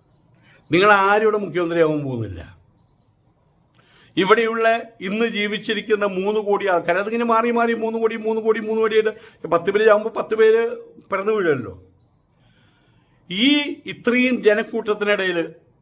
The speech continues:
ഈ മൂന്ന് കോടി ജനങ്ങളും മുഖ്യമന്ത്രിയായാലും ഒരു സന്യാസി മുഖ്യമന്ത്രിയാവും പോകുന്നില്ല കേരളത്തിൽ. അതുകൊണ്ട് നിങ്ങൾ അതിന് വേണ്ടിയിട്ട് വെച്ച എന്താ,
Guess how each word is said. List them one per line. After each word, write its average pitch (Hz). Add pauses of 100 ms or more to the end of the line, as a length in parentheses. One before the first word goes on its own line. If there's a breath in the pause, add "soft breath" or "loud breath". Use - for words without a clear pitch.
(140)
ഈ 226 (160)
മൂന്ന് 233 (100)
കോടി 233 (120)
ജനങ്ങളും 226 (1000)
മുഖ്യമന്ത്രിയായാലും 202
ഒരു 156
സന്യാസി 175
മുഖ്യമന്ത്രിയാവും 160
പോകുന്നില്ല 139
കേരളത്തിൽ. 113 (880 soft breath)
അതുകൊണ്ട് 196 (160)
നിങ്ങൾ 220 (1160)
അതിന് 269
വേണ്ടിയിട്ട് 220
വെച്ച 180 (460)
എന്താ, 214